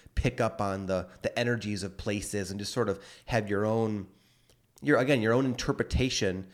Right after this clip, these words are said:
of a situation or a person or an idea based on how it feels.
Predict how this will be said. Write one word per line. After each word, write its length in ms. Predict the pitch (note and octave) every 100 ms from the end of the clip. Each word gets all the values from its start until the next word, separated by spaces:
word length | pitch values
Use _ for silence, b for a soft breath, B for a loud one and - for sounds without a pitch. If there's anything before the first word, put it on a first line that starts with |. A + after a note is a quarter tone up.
| B B
of 340 | G#2+ G#2+ G#2 F#2
a 80 | E2+
situation 600 | A#2 - G#2 A2 - A#2
or 80 | F2+
a 40 |
person 420 | - A#2 G#2+ A#2 G#2+
or 120 | F#2
an 60 | F#2
idea 380 | F2+ G2+ G#2+
based 360 | F#2 A2+ G#2 -
on 120 | G2+
how 180 | - A#2
it 80 | F#2+ - -
feels. 520 | A#2+ A2 F#2+ D2+ -